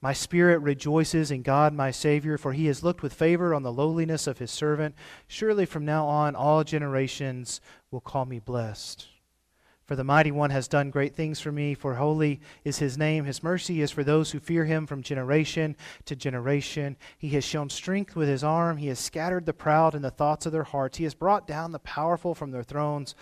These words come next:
lifted up the lowly, filled the hungry with good things, sent the rich away empty. He has helped his servant Israel in remembrance of his mercy, according to the promise he made to our ancestors, to Abraham and to his descendants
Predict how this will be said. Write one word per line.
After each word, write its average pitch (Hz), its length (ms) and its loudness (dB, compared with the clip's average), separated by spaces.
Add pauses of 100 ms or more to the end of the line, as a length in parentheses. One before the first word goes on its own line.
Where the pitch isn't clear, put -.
(280)
lifted 156 360 2
up 147 140 0
the 131 100 -2
lowly, 131 460 0
filled 190 400 2
the 170 60 2
hungry 156 420 -2
with 131 180 -4
good 139 220 -2
things, 127 480 -8 (260)
sent - 380 -6
the 135 100 -8
rich 143 360 -4
away 123 340 -6
empty. 139 420 -6 (240)
He 160 180 -2
has 147 180 2
helped 208 260 0
his 170 140 -4
servant 147 340 -2
Israel 165 400 0
in 135 80 -4
remembrance 151 480 -4
of 123 140 -4
his 113 180 -8
mercy, 151 400 -4
according 175 520 -4
to - 100 -16
the 123 80 -10
promise 147 640 -4
he - 160 -16
made 131 260 -4
to 135 120 -8
our 120 120 -4
ancestors, 127 880 -8 (380)
to - 100 -8
Abraham 139 800 0 (320)
and 123 80 -14
to 127 120 -8
his 123 180 -4
descendants 123 720 -6